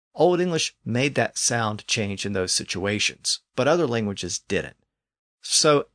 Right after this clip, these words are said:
after the Norman Conquest, English borrowed words that ended in F, and those words didn't follow that traditional Old English pattern.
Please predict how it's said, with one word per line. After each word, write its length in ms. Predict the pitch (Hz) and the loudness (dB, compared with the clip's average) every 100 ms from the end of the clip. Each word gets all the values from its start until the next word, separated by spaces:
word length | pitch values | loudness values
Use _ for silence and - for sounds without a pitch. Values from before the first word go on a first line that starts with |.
| _ | _
after 540 | 139 165 202 - 175 151 | 2 4 2 -2 -2 0
the 120 | 120 | 0
Norman 400 | 113 120 107 107 | 2 2 2 -2
Conquest, 800 | - 143 190 202 - - - - - _ _ _ | -2 -2 -2 -4 -8 -6 -8 -8 -16 _ _ _
English 460 | - 170 156 143 - _ | -4 -2 0 -2 -4 _
borrowed 340 | 123 156 202 208 - | 0 2 0 -2 0
words 400 | 104 87 90 - | 0 2 -2 -4
that 160 | 101 - | -6 -4
ended 280 | 131 139 107 | -4 -2 -2
in 140 | 98 | 0
F, 380 | 143 85 - - _ _ _ _ - | 0 0 -4 -16 _ _ _ _ -2
and 300 | 123 120 110 | -2 -2 0
those 400 | 123 185 214 - | 2 2 0 -4
words 560 | - 95 76 80 - - _ | -2 0 0 -2 -4 -6 _
didn't 300 | - 120 - - | -2 -2 -2 -8
follow 480 | - 135 180 170 | -6 -4 0 0
that 220 | 107 101 - | 0 0 -2
traditional 580 | - 107 - 98 95 - | -4 -2 -2 -2 -4 -2
Old 160 | 98 | -2
English 260 | 95 92 - | -2 -6 -6
pattern. 460 | - 139 107 62 | -2 0 0 -6